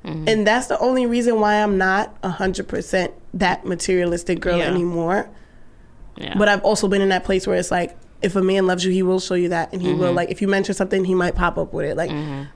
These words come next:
Speaker 2: but affection. Then we had to fix that affection thing, 'cause it's like, he was a Sagittarius, so he was more, um, Sagittarius and Nigerian, so he was more so, like, growing up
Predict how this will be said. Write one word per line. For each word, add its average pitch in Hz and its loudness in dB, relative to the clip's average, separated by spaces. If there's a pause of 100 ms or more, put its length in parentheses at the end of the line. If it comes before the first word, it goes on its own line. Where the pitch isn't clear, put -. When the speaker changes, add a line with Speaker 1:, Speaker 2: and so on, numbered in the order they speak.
Speaker 2:
but 185 0
affection. 180 -2
Then 180 0
we 196 2
had 196 0
to - -8
fix - -2
that 180 0
affection 180 -4
thing, 156 -4
'cause 185 -4
it's 160 -6
like, 160 -2 (100)
he 220 0
was 226 2
a 202 2
Sagittarius, 180 0
so 175 -4
he 185 -2
was 180 -4
more, 175 -2 (2250)
um, 170 -8 (440)
Sagittarius 233 0
and 208 0
Nigerian, 180 -4
so - -8
he 190 0
was 190 0
more 190 -2
so, 185 -2
like, 165 -2 (1200)
growing 190 2
up 175 -4